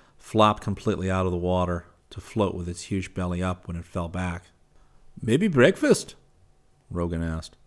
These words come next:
"Looks a little bit like a tuna. Might even taste like one. We'll let Kordoff get it and see if it's fit for us to bury our teeth into. I could do with a steak. Maybe two of them.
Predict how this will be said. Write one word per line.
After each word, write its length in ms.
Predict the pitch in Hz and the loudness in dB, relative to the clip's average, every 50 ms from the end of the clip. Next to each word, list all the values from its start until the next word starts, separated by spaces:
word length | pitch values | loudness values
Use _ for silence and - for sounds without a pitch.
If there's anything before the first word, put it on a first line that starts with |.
| _ _ _ _ - | _ _ _ _ -10
"Looks 220 | - 143 - - | -10 -8 -6 -4
a 60 | 254 | 0
little 240 | 220 185 202 220 202 | 2 4 4 4 4
bit 180 | 165 - 127 - | 2 0 -2 -2
like 180 | 127 139 - | -2 -2 0
a 60 | 117 | -2
tuna. 480 | 98 - - 120 131 180 202 131 92 - - _ _ _ _ _ _ _ - | -4 2 4 4 4 6 4 2 0 -2 -8 _ _ _ _ _ _ _ -10
Might 180 | - 113 151 | -6 -2 0
even 200 | 240 269 311 277 | 0 0 0 2
taste 260 | - 131 131 185 180 220 | 2 4 4 4 4 4
like 220 | 214 185 - - | 2 2 2 0
one. 240 | 120 98 87 82 - - - _ _ _ _ _ - | -2 -4 -4 -4 -8 -12 -20 _ _ _ _ _ -4
We'll 120 | 123 180 | -2 -2
let 120 | 214 202 - | -2 -2 -2
Kordoff 500 | - - 147 - 160 131 98 - - - - - - - - - - - 98 | 0 2 2 4 4 2 2 0 -6 -14 -20 -20 -20 -20 -20 -20 -12 -8 -4
get 220 | 98 110 147 147 156 | -2 -2 0 0 -2
it 80 | - | -4
and 160 | - - 98 | -6 -6 -6
see 140 | - - 117 | -6 -6 -6
if 100 | 120 120 | -4 -6
it's 160 | 135 117 - | -6 -8 -8
fit 220 | - - 147 147 147 | -4 -2 -2 -2 -2
for 160 | - - 131 | -4 -6 -6
us 120 | 135 131 - | -6 -6 -6
to 100 | - 113 | -8 -6
bury 280 | - 107 120 156 156 | -4 -2 0 0 0
our 60 | 123 98 | 0 -2
teeth 300 | - - 156 196 - - | -2 -2 -4 -2 -2 0
into. 340 | 240 190 147 127 92 71 - - - - _ - _ _ _ - | 0 0 0 0 -2 -2 -4 -12 -20 -20 _ -20 _ _ _ -12
I 100 | - 131 | -12 -8
could 200 | 160 - 196 131 | -4 -4 0 4
do 100 | 127 160 | 4 4
with 160 | 202 185 - | 4 4 2
a 40 | 92 | -2
steak. 440 | - - - - - - - - - - - - - - _ | -4 -4 -4 -2 -2 -2 -4 -8 -14 -20 -20 -20 -20 -20 _
Maybe 240 | - - 139 190 220 | -10 -6 -4 -4 -4
two 260 | - - - 117 139 | -4 -2 0 2 2
of 140 | 170 147 101 | 2 2 -2
them. 200 | 85 71 73 - | -4 -8 -10 -12